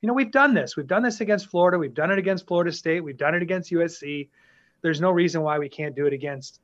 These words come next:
a, a great team, great program like Penn State. Um, Georgia Tech, you brought them up. Those are two top twenty-five teams right there. Um, we, we were just loading up.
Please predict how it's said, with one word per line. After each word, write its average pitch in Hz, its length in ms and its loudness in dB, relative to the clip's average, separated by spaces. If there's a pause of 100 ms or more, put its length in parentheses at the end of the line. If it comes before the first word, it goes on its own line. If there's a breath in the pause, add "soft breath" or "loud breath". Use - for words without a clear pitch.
(140)
a, 135 260 -4
a 139 60 -4
great 156 260 -2
team, 151 400 -6
great 151 220 -4
program 143 380 -4
like 139 160 -6
Penn 147 180 -8
State. 139 360 -8 (580)
Um, 139 420 -6 (100)
Georgia 156 300 2
Tech, 156 320 0
you 165 60 -2
brought 151 280 2
them 147 180 0
up. 156 180 2
Those 151 200 2
are 143 60 2
two 170 140 -6
top 160 220 0
twenty-five 151 500 -4
teams 147 280 -6
right 143 200 0
there. 147 300 -2 (840)
Um, 151 480 -2
we, 170 140 2
we 175 260 -2
were 160 160 -6
just 208 240 0
loading 175 340 2
up. 202 300 2